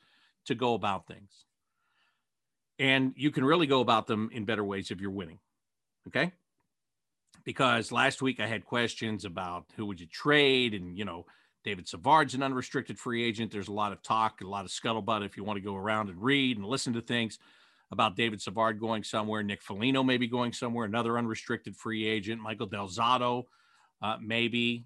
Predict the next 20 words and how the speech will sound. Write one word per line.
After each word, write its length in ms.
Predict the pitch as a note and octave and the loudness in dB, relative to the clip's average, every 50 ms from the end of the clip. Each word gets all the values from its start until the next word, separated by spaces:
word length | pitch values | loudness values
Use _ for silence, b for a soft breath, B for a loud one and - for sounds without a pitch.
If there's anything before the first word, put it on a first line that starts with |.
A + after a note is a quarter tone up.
| - - | -12 -12
You 80 | A#2+ | -10
know, 80 | A2+ B2 | -10 -10
you 200 | - C3 A#2+ F3 | -10 -8 -6 -4
start 280 | F#3+ - - A#3 A3+ E3+ | -2 0 2 2 2 2
dealing 300 | C#3+ E3 F#3 F#3 F3+ F3 | 2 2 2 2 2 2
all 100 | F3 E3+ | 2 4
those 200 | E3 D#3 D3+ - | 4 4 4 4
people. 260 | - F#3 F3 E3+ D3 | 2 0 0 0 0
It's 80 | B2 - | 0 0
like 140 | G#3 G#3+ D4 | 2 2 2
I 40 | |
said 280 | - - - A3+ G#3 F3+ | 0 2 2 2 4 4
to, 200 | F#3 E3 D#3+ D3 - | 4 4 4 4 2
I 80 | D3+ D#3 | -2 -2
forget 240 | D#3+ F#3+ F3+ F#3 E3 | -2 0 0 2 2
who 100 | F3+ F#3+ | 2 2
it 60 | F#3 | 4
was 180 | F#3 E3 C#3 | 2 2 2
last 320 | C3 C#3+ D#3 E3+ E3 - - | 4 4 4 4 4 2 0
week, 220 | B2 A2+ A#2 - | -2 -2 -2 -4